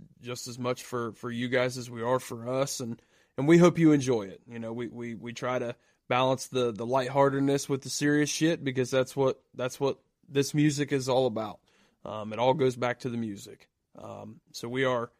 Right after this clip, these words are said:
eternally grateful for every one of you, every one of you that listens on a weekly basis, or if you're a Patreon subscriber, you know, binging the content, uh, however you might be listening, we're, uh, so thankful for you guys. We hope you enjoy it.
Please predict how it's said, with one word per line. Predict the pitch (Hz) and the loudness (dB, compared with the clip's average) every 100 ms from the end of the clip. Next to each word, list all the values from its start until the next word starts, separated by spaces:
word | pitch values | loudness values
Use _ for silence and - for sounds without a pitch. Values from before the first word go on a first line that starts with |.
| _ _ _ | _ _ _
eternally | 131 151 160 143 127 | -2 4 6 6 6
grateful | 131 123 123 117 | 4 4 -2 -6
for | - 123 117 113 - | -4 -2 -2 -4 2
every | 139 139 | 4 6
one | 135 131 | 4 2
of | |
you, | 123 113 113 _ _ _ _ | -2 -6 -10 _ _ _ _
every | - 143 | 2 6
one | 147 139 | 6 6
of | 127 | 2
you | 120 | -2
that | 113 | -4
listens | 113 113 - 110 - - - | -8 -10 -12 -12 -14 -14 -10
on | 120 | -8
a | |
weekly | 110 135 139 | -4 -2 -2
basis, | 131 120 117 - 117 - | -2 -2 -4 -8 -10 -8
or | 110 104 110 | -8 -8 -10
if | 113 | -10
you're | 113 | -12
a | 110 | -2
Patreon | 139 135 131 127 | 0 0 -2 -2
subscriber, | 113 - 120 120 117 | -8 -4 0 0 0
you | 113 110 | -6 -8
know, | 110 | -10
binging | 101 123 123 117 | -8 -6 -6 -8
the | 113 | -10
content, | 117 117 113 - 110 101 _ _ _ | -8 -6 -8 -10 -12 -12 _ _ _
uh, | 110 110 | -8 -6
however | 113 127 151 143 131 | -2 2 4 4 2
you | 127 | 0
might | 123 120 | 0 -2
be | 117 | -4
listening, | 110 107 - 117 110 | -6 -8 -10 -12 -8
we're, | 117 117 - _ _ _ - | -6 -8 -10 _ _ _ -12
uh, | 98 110 | -10 -6
so | - 160 | 2 4
thankful | 139 131 123 127 | 4 2 0 -6
for | 113 117 | -8 -8
you | 110 | -6
guys. | 110 113 113 | -6 -6 -8
We | 113 | 0
hope | 147 143 | 0 2
you | 131 127 | 0 0
enjoy | 120 120 113 | -2 -4 -4
it. | 113 - | -6 -10